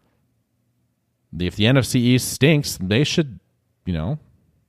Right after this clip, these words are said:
the winner of that division should play better. And they shouldn't get rewarded for being a worse team, one of the worst teams in the, <laughs> in the league, just because they happen to be, uh, you know, up there. And, and, and at that point, yeah, you could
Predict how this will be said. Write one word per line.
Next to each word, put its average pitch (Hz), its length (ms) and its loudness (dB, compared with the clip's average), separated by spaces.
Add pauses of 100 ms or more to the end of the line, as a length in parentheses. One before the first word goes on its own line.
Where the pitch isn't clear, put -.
(240)
the 92 140 0
winner 185 260 4
of 127 100 4
that 104 180 2
division 107 400 -2
should 147 260 -6
play 208 260 4
better. 78 300 -2 (680)
And 87 80 -8
they 92 60 2
shouldn't 160 280 2
get 139 140 2
rewarded 110 480 2
for 101 120 -4
being 104 260 0
a 87 160 0
worse 101 320 0
team, 135 320 0
one 104 180 0
of 139 60 4
the 110 60 4
worst 95 360 2
teams 110 280 0
in 110 140 2
the, 107 160 0
<laughs> - 60 -12
in 117 140 4
the 113 100 4
league, 117 420 0 (640)
just - 180 -4
because 113 280 4
they 104 140 4
happen 98 340 4
to 107 80 4
be, 101 400 2
uh, 80 140 -2
you 90 100 0
know, 92 180 2
up 170 140 0
there. 71 260 -2 (720)
And, 87 140 -2
and, 101 320 0
and 104 220 2
at 98 160 -4
that 120 240 2
point, 135 260 4
yeah, 160 200 2
you 104 140 0
could 90 220 -4